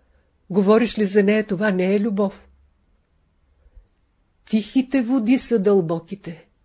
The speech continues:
Шумните води са плитките води в живота. И тъй, оставям ви единственото в света. Да се домогнете до Христос,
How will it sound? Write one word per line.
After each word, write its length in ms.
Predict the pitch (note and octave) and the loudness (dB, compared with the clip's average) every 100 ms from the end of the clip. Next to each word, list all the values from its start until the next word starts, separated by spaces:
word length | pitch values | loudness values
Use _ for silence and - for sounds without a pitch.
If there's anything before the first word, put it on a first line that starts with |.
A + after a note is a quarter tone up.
| _ _ _ _ _ _ _ _ _ | _ _ _ _ _ _ _ _ _
Шумните 580 | - - G#3 F#3+ F3+ F#3 | -4 2 4 4 0 -2
води 280 | E3 E3 G3+ | -2 -2 -4
са 240 | - F3 | -4 -10
плитките 540 | - D#3+ G3+ - G#3 G#3+ | -6 -6 -6 -8 -4 -4
води 260 | G#3 F3+ | -4 -6
в 40 | E3+ | -8
живота. 560 | F3 E3+ E3+ - - _ _ _ _ _ _ _ _ _ _ _ _ _ _ _ _ _ _ _ _ _ _ _ _ | -8 -8 -8 -12 -20 _ _ _ _ _ _ _ _ _ _ _ _ _ _ _ _ _ _ _ _ _ _ _ _
И 80 | F#3 | -16
тъй, 360 | - G3+ A#3+ B3 _ _ _ _ _ _ _ _ _ _ _ - | -2 0 0 -2 _ _ _ _ _ _ _ _ _ _ _ -10
оставям 680 | F3 - - A3 G#3 G#3+ F#3+ | -8 -6 0 2 4 2 0
ви 120 | F3+ | 0
единственото 800 | E3 G3+ G#3 G#3 F#3 F#3+ E3+ F3 | 0 0 -2 -4 -6 -4 -6 -12
в 60 | |
света. 520 | - - F3+ - G3 G3 _ _ _ _ _ _ _ _ _ _ _ _ _ _ | -14 -12 -12 -8 -8 -10 _ _ _ _ _ _ _ _ _ _ _ _ _ _
Да 140 | E3 F#3+ | -2 0
се 200 | - F3+ | 0 -2
домогнете 920 | D3 F3+ E3+ F#3+ G#3 A#3+ G#3 G#3 A3 | 0 0 2 2 2 0 -4 -6 -8
до 140 | F3+ | -8
Христос, 880 | D#3+ - F3 - - F3+ - - - | -12 -12 -12 -12 -10 -10 -10 -16 -20